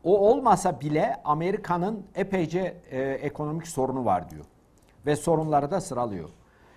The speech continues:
Şimdi a-, a-, Amerikan doları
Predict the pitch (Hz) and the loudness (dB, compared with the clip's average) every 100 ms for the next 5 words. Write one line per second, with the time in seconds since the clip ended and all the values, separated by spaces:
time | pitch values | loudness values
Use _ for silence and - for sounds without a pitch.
0 | _ - - 247 226 - - - 123 98 | _ -10 -4 2 2 0 -6 -4 -2 -2
1 | 92 - 127 120 123 - - 131 151 170 | -6 -8 0 2 2 0 0 0 2 0
2 | 196 262 226 214 190 151 | 0 2 4 6 6 4